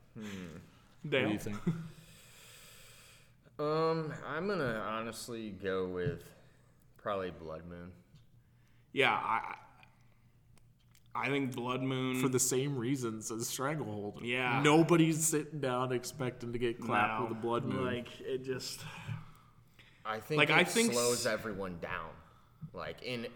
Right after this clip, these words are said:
Speaker 1: or just completely shuts people down.
Speaker 2: Yeah.
Speaker 1: So
Speaker 2: I think in a vacuum, like, the su-, the, the survival of the fittest is, is good. It is good. Like, you're able to get your stuff out. It's a tutor, which is one of the best ways to, you know,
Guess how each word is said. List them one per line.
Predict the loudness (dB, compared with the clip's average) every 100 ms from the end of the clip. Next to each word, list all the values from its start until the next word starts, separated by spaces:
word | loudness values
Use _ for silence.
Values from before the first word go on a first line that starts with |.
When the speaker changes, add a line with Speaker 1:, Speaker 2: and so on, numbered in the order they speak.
| -8
Speaker 1:
or | 0 2
just | 2 -2 -10
completely | -12 -14 -12 -4 -2 -2 -10
shuts | -10 -4 -2 -2 -6 -14 -14
people | -18 -16 -16
down. | -18 -20 -20 -14
Speaker 2:
Yeah. | -12 -12 -14
Speaker 1:
So | -10 -8 -6 -10 -4
Speaker 2:
I | 0
think | 0 2
in | 0
a | -2
vacuum, | -2 -2 -2 -4 -6 -4 -6
like, | -8 -8
the | -10
su-, | -10 -6 -6 -6
the, | -6 -6 -8 -12 -14
the | -10
survival | -6 -6 -2 -2 0 0
of |
the | -2
fittest | -2 -4 -4 -6
is, | -10 -12 -12
is | -12 -12
good. | -14 -14 -16 -18
It | -10 -6
is | -4 -6
good. | -12 -14 -18 -12
Like, | -12 -8
you're | -8
able | -6 -6 -6
to | -6
get | -8 -8 -8 -8
your | -8 -8
stuff | -6 -8 -6
out. | -6 -6
It's | -8 -10
a |
tutor, | -10 -4 -4 -2 -4
which | -4 -8
is | -10 -12
one | -12 -10
of |
the | -10
best | -10 -12 -10
ways | -8 -8 -8
to, | -10 -10 -10
you | -12
know, | -12